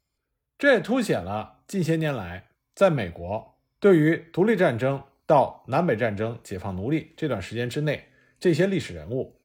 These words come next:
在奴隶制存在的历史时代背景之下，如何正确和客观地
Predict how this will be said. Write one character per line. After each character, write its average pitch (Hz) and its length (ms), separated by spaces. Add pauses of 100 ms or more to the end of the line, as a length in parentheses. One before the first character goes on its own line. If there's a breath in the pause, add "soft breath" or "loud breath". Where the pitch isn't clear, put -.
(340)
在 247 160
奴 202 160
隶 262 140
制 208 120
存 143 280
在 175 180
的 - 280 (120)
历 196 140
史 123 120
时 - 140
代 147 160
背 160 160
景 90 140
之 - 120
下， 143 300 (240)
如 226 160
何 202 140
正 214 260
确 123 140
和 151 160
客 165 280
观 95 220
地 - 220